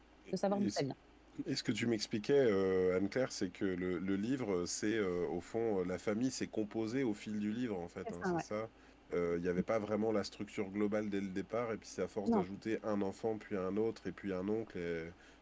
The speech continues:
Speaker 2: que c'est devenu, euh, le, la famille Addams canon.
Speaker 1: Mm. C'est ça. C'est ça. À la base, tu as la maman,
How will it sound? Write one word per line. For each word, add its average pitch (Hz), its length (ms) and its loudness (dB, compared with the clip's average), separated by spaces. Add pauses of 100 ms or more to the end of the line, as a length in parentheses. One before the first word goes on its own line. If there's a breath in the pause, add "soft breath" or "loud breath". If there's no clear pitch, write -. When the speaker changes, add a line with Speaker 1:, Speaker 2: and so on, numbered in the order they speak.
Speaker 2:
que 110 120 0
c'est 101 160 -4
devenu, 90 360 -2
euh, 80 680 0
le, 78 200 -6
la 78 80 -4
famille 92 300 -4
Addams 95 220 0 (160)
canon. 101 220 2
Speaker 1:
Mm. - 40 0 (760)
C'est - 160 2
ça. 185 200 -2 (720)
C'est 202 100 -2
ça. 165 120 -2
À - 180 -2
la 185 120 4
base, 220 240 0 (220)
tu - 100 -6
as 175 60 2
la 175 140 -2
maman, 175 320 -4